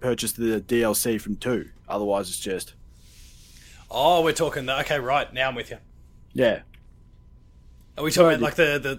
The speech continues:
Speaker 2: the, the final D L C, the one with Lilith, the one that bridges Borderlands two, or are you talking about one of the other D L Cs?
Speaker 1: Oh, no, two. When, you know where you get the two extra characters to play?
Speaker 2: Oh, those. Yeah, right,
Speaker 1: Yeah,
Speaker 2: okay.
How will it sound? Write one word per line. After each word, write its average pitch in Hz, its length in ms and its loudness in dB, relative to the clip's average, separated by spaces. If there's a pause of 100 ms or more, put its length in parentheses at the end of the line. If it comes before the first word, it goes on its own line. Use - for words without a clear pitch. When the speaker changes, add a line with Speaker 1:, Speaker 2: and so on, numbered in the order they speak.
(140)
Speaker 2:
the, 147 60 -4
the 131 240 -4
final 143 560 0
D 147 140 -2
L 143 80 0
C, 156 200 -2
the 139 180 0
one 127 200 -2
with 120 180 -8
Lilith, 131 600 -6
the 127 100 -6
one 131 120 -4
that - 140 -12
bridges 127 280 -10
Borderlands 139 420 -4
two, 156 120 -2
or 175 40 0
are 190 40 0
you 170 80 -4
talking 135 200 -4
about 113 80 -12
one 131 100 -8
of 123 40 -10
the 117 80 -2
other 123 120 -6
D 113 120 -6
L 107 100 -6
Cs? - 300 -10 (400)
Speaker 1:
Oh, 165 100 4
no, 180 120 6
two. 156 420 4
When, 151 200 0
you 165 160 -2
know 170 160 4
where 165 100 6
you 151 60 0
get 151 140 2
the 135 80 -6
two 143 200 0
extra 135 240 -2
characters 127 720 -2 (440)
to 123 60 -14
play? 135 340 0 (260)
Speaker 2:
Oh, 151 380 4
those. 131 420 0
Yeah, 127 120 2
right, 123 220 2
Speaker 1:
Yeah, 135 60 6 (120)
Speaker 2:
okay. 104 100 -6